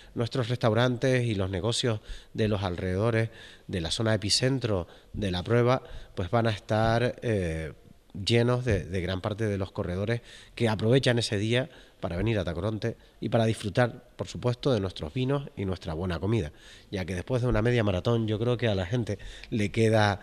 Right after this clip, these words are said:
esa, esas ganas de reponer energía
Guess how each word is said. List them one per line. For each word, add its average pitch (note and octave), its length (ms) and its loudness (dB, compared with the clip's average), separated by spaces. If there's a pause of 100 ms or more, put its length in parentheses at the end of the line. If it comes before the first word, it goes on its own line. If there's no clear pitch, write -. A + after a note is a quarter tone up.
(320)
esa, G#2 720 0
esas G2 400 -4
ganas G#2+ 280 0
de A#2 60 0
reponer F#2+ 400 -2
energía G2 580 -2